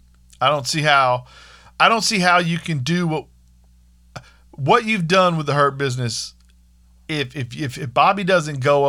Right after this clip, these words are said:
over and get into a program with an uber babyface like a Kofi, then best possible scenario, Bobby goes over and then him and Kofi get into a program that ends at SummerSlam.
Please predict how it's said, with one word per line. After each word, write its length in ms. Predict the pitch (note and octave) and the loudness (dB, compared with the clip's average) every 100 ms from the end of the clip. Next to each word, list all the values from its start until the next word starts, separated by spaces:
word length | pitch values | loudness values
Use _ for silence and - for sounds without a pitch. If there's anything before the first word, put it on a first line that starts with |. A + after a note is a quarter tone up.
| C#3+ | 0
over 220 | C#3 B2 | -2 -4
and 160 | G#2+ A#2+ | -4 -6
get 160 | C3+ D3+ | -6 -6
into 260 | D3 D3 | -6 -6
a 60 | B2+ | -6
program 580 | B2 C#3+ C3+ C3 A#2+ A2+ | -2 -2 -2 -4 -4 -4
with 120 | A2+ | -6
an 100 | A2+ | -6
uber 260 | C#3 C#3 C3+ | -6 -6 -4
babyface 680 | B2 A#2+ B2 - A#2 G#2+ | -4 -4 -6 -6 -6 -4
like 200 | A2+ A#2 | -4 -4
a 60 | G#2 | -6
Kofi, 560 | - B2 B2 C#3+ D3+ - _ _ _ _ _ _ _ _ _ _ _ _ _ _ _ _ _ _ _ _ _ - | -4 -4 -4 -8 -10 -14 _ _ _ _ _ _ _ _ _ _ _ _ _ _ _ _ _ _ _ _ _ -4
then 600 | B2+ C3+ B2+ A#2 G#2+ G#2 - _ _ _ _ _ _ _ _ _ _ _ _ _ - | 0 2 0 -2 -8 -14 -20 _ _ _ _ _ _ _ _ _ _ _ _ _ 0
best 200 | A3 A3+ | 0 2
possible 320 | A3+ G#3 G3+ | 0 0 -6
scenario, 480 | - E3 D#3 C3+ A#2 | -4 -2 0 0 0
Bobby 300 | C#3+ D#3+ D#3+ | 2 2 2
goes 320 | D3 C#3+ C3 | 0 0 2
over 540 | C3+ C#3 C3+ C3 B2+ - _ _ _ _ _ _ - | 0 0 -2 -4 -4 -10 _ _ _ _ _ _ -8
and 140 | C3+ | -4
then 100 | B2+ | -2
him 180 | B2+ D#3 | -2 -2
and 80 | C3+ | -2
Kofi 340 | D#3 C#3+ C3+ | -2 -2 -4
get 160 | B2+ C3+ | -6 -4
into 160 | B2+ | -4
a 40 | B2 | -6
program 500 | B2 C3+ B2+ B2 A#2 | 0 0 0 -4 -4
that 140 | A2 | -6
ends 180 | A2 A#2 | -6 -6
at 60 | A2 | -6
SummerSlam. 720 | - A2+ G2 - F#2 E2 D2+ | -6 -6 -6 -10 -12 -14 -18